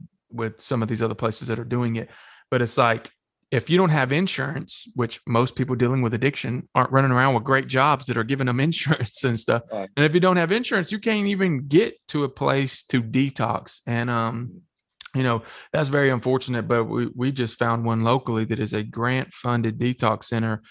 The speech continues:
Speaker 1: And so, you know, if you're listening to the show today, um, there, there are resources out there for you to,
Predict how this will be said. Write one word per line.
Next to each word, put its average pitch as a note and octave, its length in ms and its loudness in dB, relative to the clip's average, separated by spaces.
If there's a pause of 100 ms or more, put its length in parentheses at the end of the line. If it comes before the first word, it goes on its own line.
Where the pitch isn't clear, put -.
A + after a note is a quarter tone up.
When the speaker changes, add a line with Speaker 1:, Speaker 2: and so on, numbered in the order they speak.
(380)
Speaker 1:
And A2+ 200 -2
so, A#2 460 0
you A#2+ 140 -2
know, A2 160 4
if A2 100 0
you're D#3 80 4
listening D3 360 0
to D3 100 -2
the C3 100 -4
show C#3+ 300 0
today, A#2+ 540 0 (360)
um, A#2 440 0
there, B2 280 2
there A#2+ 340 0
are C#3+ 440 6
resources B2+ 840 -2
out A#2+ 220 -2
there B2 260 0
for B2 200 -8
you B2 220 -2
to, A2+ 420 -4